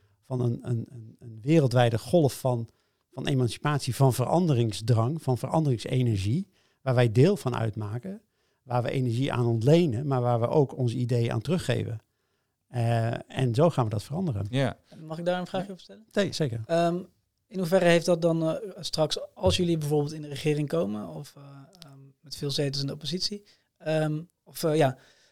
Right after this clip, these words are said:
Speaker 3: eh, heeft dat dan ook, eh, straks voordeel met dus de, de toenadering bij welwillende landen die bijvoorbeeld, nou ja, over dat, eh, een gelijk speelveld creëren? Je, je geeft aan van er is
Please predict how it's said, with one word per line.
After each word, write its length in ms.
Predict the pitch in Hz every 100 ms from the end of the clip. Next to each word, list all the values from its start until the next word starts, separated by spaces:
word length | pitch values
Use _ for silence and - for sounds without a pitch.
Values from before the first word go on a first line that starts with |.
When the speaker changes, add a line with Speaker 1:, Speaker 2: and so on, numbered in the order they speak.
| _ _
Speaker 3:
eh, 360 | - 170 165 170 - _ _
heeft 220 | 165 175
dat 120 | 196
dan 140 | 180 180
ook, 380 | 175 175 - _ _ _ _ _ _ _
eh, 100 | 196 160
straks 300 | - 156 -
voordeel 380 | 180 170 160
met 280 | 151 151 139
dus 260 | 156 151 -
de, 400 | 165 151 147 147
de 120 | 143 139
toenadering 600 | 180 180 160 156 151 151
bij 280 | 147 160 175
welwillende 500 | 175 165 170 170 165
landen 360 | 165 165 165
die 140 | 151 160
bijvoorbeeld, 400 | 147 147 156 165
nou 120 | 160
ja, 60 | 135
over 220 | 147 151
dat, 180 | 147 147
eh, 80 | 147
een 340 | 156 170 160
gelijk 220 | - 156
speelveld 400 | 151 170 160 160
creëren? 560 | 151 160 156 156 156 165
Je, 220 | 156 160
je 80 | 165
geeft 200 | 165 151
aan 180 | 151 147
van 180 | 143 147
er 80 | 143
is 160 | -